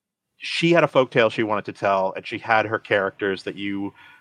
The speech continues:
were on board with as the protagonists of the story. So I was, I really enjoyed as I was reading it, but as I was done, I was like, "I don't need to ever read anything with these characters again."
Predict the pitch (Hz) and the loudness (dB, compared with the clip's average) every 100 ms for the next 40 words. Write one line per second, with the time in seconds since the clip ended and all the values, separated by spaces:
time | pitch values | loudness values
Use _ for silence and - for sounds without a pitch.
0 | _ 107 104 98 104 101 101 87 87 - | _ 4 4 4 2 0 0 -2 -8 -10
1 | - _ - 101 98 101 - 98 107 101 | -18 _ -4 -4 -4 -10 -8 -4 0 0
2 | 107 101 - 95 90 - 101 113 147 185 | -2 -10 -10 -10 -10 -8 -2 0 0 -4
3 | - - - - 165 180 170 - - 139 | -8 -20 -20 -2 4 4 2 -2 0 0
4 | 117 185 269 220 143 117 - 160 160 151 | 0 -2 0 0 -2 -2 0 2 2 2
5 | 131 _ _ _ 135 156 160 143 117 117 | -2 _ _ _ 2 2 4 2 0 2
6 | 190 135 104 - 127 175 165 143 120 147 | 2 2 -2 -2 2 2 4 2 2 2
7 | 156 120 107 - 110 101 101 _ _ - | 4 2 0 0 2 2 0 _ _ 2
8 | 214 196 165 196 190 196 196 180 185 170 | 2 2 0 2 2 4 4 4 2 2
9 | 170 - 160 156 147 131 135 127 123 | 0 2 2 2 0 2 4 2 0